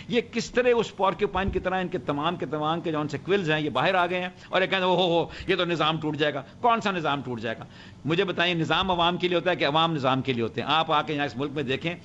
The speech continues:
آپ لنڈن میں بیٹھے ہوئے ہیں، بڑا اعلیٰ ملک ہے، وہاں سارے کام ٹھیک چل رہے ہیں۔ او یار، hundred percent بجلی کا بل بڑھ گیا ہے، لوگ بھوکے رات کو سوتے ہیں، لوگ اپنی بچیاں بیچ رہے ہیں، اپنے بچے بیچ رہے ہیں۔ آپ کا خیال ہے کہ یہ جو سی این این پہ آپ دیکھتے ہیں پاکستان ہے،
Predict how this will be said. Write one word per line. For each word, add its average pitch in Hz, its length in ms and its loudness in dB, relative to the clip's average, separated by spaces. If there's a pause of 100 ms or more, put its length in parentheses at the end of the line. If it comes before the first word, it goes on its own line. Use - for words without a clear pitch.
(140)
آپ 135 220 0
لنڈن 147 220 -2
میں 151 100 -4
بیٹھے 127 260 -2
ہوئے 147 120 0
ہیں، 139 60 0
بڑا 135 200 2
اعلیٰ 139 180 2
ملک 123 240 -6
ہے، 127 100 -4 (240)
وہاں 117 200 0
سارے 135 200 0
کام 135 240 0
ٹھیک 135 200 -4
چل 123 140 0
رہے 123 140 -2
ہیں۔ 127 60 -6 (320)
او 196 100 -2
یار، 202 220 2 (140)
hundred 202 300 -2
percent 170 340 0
بجلی 143 240 -2
کا 147 120 -4
بل 123 200 -6
بڑھ 113 240 -10
گیا 117 140 -12
ہے، - 40 -20 (240)
لوگ 165 420 2
بھوکے 175 280 0
رات 165 260 0
کو 165 80 -4
سوتے 165 300 -2
ہیں، 165 80 2
لوگ 156 220 2
اپنی 151 200 -6
بچیاں 151 360 -2
بیچ 151 180 2
رہے 147 80 -4
ہیں، 156 80 -2
اپنے 143 180 -2
بچے 143 300 -2
بیچ 147 220 0
رہے 151 100 -4
ہیں۔ 147 60 -6 (260)
آپ 127 200 -2
کا 151 80 6
خیال 139 340 0
ہے 156 120 -4 (280)
کہ 151 80 0
یہ 147 120 4
جو 139 100 0
سی 180 220 -2
این 190 100 2
این 190 140 2
پہ 180 100 -2
آپ 165 200 2
دیکھتے 165 220 -4
ہیں 170 100 -4
پاکستان 160 500 -2
ہے، 156 60 -4